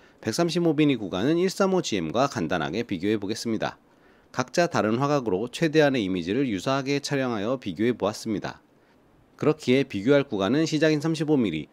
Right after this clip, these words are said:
조리개가 가변되는 오십 밀리, 칠십 밀리, 에프 이점팔로 접어드는 팔십오 밀리 구간은 빼고 비교를 위한 백삼십오 밀리 이렇게 네 개의 구간입니다. 그리고 마지막에는 삼오 일오공의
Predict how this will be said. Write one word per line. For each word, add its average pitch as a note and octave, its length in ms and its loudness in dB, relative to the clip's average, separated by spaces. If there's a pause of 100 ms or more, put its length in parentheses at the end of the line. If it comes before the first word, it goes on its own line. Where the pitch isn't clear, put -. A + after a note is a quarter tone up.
(140)
조리개가 D#3 440 2
가변되는 A2 600 0
오십 F#2 280 -4
밀리, F#2 240 0
칠십 D#3+ 300 -4
밀리, G2 320 0 (240)
에프 A2+ 280 0
이점팔로 C3 440 0
접어드는 G2 480 -2
팔십오 D#3 480 -2
밀리 D#3+ 220 2
구간은 G#2 340 -2
빼고 C#3+ 460 0 (100)
비교를 G2+ 420 0
위한 B2 240 -2
백삼십오 B2+ 540 -4
밀리 G#2 280 2
이렇게 G2+ 320 -4
네 D2+ 220 -4
개의 A#2+ 180 -2
구간입니다. G2+ 680 -4 (800)
그리고 C#3 240 4
마지막에는 B2 680 2
삼오 F3+ 320 -2
일오공의 C#3+ 600 0